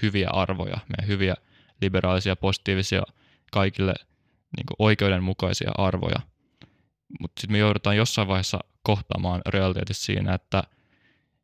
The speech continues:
jos me haluttais tehdä yhteistyötä semmoisten tahojen kanssa, jotka jakaa meidän arvot edes seitkytviis prosessisesti, <laughs> niin me oltais aika lailla rajoitettuja toimimaan tällä meidän Pohjois-, äh, Pohjoismaiden, äh, alueella.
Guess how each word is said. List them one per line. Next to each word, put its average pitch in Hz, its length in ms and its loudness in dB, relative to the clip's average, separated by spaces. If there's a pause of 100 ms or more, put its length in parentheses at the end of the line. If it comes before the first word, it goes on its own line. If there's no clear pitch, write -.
(120)
jos 101 160 -2
me 101 80 2
haluttais 110 360 0
tehdä 104 180 0
yhteistyötä 101 580 0
semmoisten 98 380 0
tahojen 101 360 0
kanssa, 95 320 -2
jotka - 320 -4
jakaa 98 340 0
meidän 92 220 0
arvot 92 460 0 (600)
edes 95 360 0 (380)
seitkytviis 101 540 0
prosessisesti, 98 640 -2 (360)
<laughs> - 360 -20
niin 92 160 2
me 98 80 4
oltais 98 220 2
aika 101 280 2
lailla 95 220 2
rajoitettuja 95 500 0
toimimaan 92 400 0
tällä 92 220 0
meidän 92 220 -2 (580)
Pohjois-, 98 380 0 (160)
äh, 95 160 0
Pohjoismaiden, 95 680 0
äh, - 800 -18 (120)
alueella. 95 500 -2